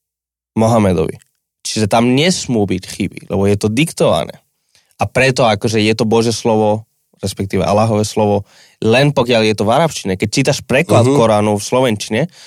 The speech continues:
Speaker 1: to nie je Korán.
Speaker 2: Mhm.
Speaker 1: To, to oni, akože oni dobre chápu tomu princípu, o ktorom
Speaker 2: <laughs>
Speaker 1: sme
Speaker 2: Áno,
Speaker 1: hovorili,
Speaker 2: áno.
Speaker 1: že, že preklad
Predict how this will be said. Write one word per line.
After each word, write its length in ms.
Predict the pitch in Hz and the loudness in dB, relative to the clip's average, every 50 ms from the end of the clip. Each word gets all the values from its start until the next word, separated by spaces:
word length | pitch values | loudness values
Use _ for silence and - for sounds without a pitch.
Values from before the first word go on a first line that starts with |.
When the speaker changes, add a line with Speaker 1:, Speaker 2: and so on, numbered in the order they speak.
| - _ _ _ _ | -20 _ _ _ _
Speaker 1:
to 140 | - 123 | 0 2
nie 340 | 120 127 143 165 180 160 123 | 4 4 2 2 2 2 0
je 80 | 107 101 | 0 -2
Korán. 340 | - - 95 92 - - - - _ | -2 -2 -2 -2 -4 -8 -12 -12 _
Speaker 2:
Mhm. 260 | - 117 95 101 87 80 - _ _ _ _ _ _ _ _ | -2 0 0 0 0 -2 -6 _ _ _ _ _ _ _ _
Speaker 1:
To, 160 | - 117 - | -4 -4 -4
to 240 | - - - 117 113 | -2 0 0 0 2
oni, 300 | - 135 143 143 147 - - - - - - - - - _ _ | 2 2 2 2 2 0 -4 -12 -20 -14 -12 -12 -12 -14 _ _
akože 320 | - 127 143 147 156 - | -4 0 2 0 0 2
oni 240 | - 156 156 151 143 | 2 2 2 4 2
dobre 240 | 170 185 233 208 180 | 2 2 2 2 0
chápu 240 | 180 160 135 143 135 | 0 -2 -2 -2 -2
tomu 400 | - 139 131 127 - - 127 117 | 0 0 0 0 0 -2 -4 -4
princípu, 560 | - 131 135 135 143 139 - 135 117 - 113 | -2 0 2 2 2 0 0 -2 -2 0 2
o 240 | 120 160 180 - - | 4 4 4 4 4
ktorom 240 | - 156 131 127 | 4 4 4 2
Speaker 2:
<laughs> 0 | |
Speaker 1:
sme 160 | - - 180 175 | 2 2 4 4
Speaker 2:
Áno, 60 | - | 4
Speaker 1:
hovorili, 320 | 160 151 135 131 139 135 127 | 4 4 4 4 4 4 4
Speaker 2:
áno. 80 | 113 | 4
Speaker 1:
že, 100 | 117 117 113 113 - - - - - - | 4 2 0 -2 -6 -14 -20 -18 -10 -4
že 100 | 117 123 101 | -4 -4 -2
preklad 640 | - - 147 165 180 180 156 143 120 113 143 175 | 0 0 2 2 2 0 0 0 0 0 0 -2